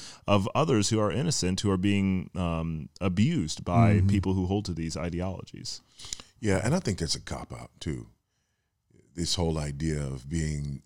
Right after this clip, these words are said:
Speaker 3: known more for what we're against than what we're for.
Speaker 1: Mm-hmm.
Speaker 3: People know what we're for, right? I mean, you know, for thousands of years, people have known what we're for. There's, there's no doubt about what we're for.
Speaker 1: Mm.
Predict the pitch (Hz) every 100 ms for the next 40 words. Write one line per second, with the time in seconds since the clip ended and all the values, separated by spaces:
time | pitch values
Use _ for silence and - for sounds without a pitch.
0 | - 76 76 76 71 76 73 - 73 71
1 | 71 71 69 73 73 69 - 67 69 67
2 | 71 - 80 73 69 104 95 87 92 -
3 | 170 170 127 98 85 80 73 67 65 50
4 | - _ _ _ _ _ _ _ 76 80
5 | 76 _ _ 80 85 85 82 80 - -
6 | 92 92 71 - 78 - 90 98 104 92
7 | 90 87 98 80 69 87 78 80 73 78
8 | 78 76 - 73 - - 71 - - _
9 | _ _ _ _ - 82 82 85 78 85
10 | 90 98 110 78 - _ _ _ - 160
11 | 80 78 _ _ _ _ 87 82 82 -
12 | - 85 64 - - 101 92 90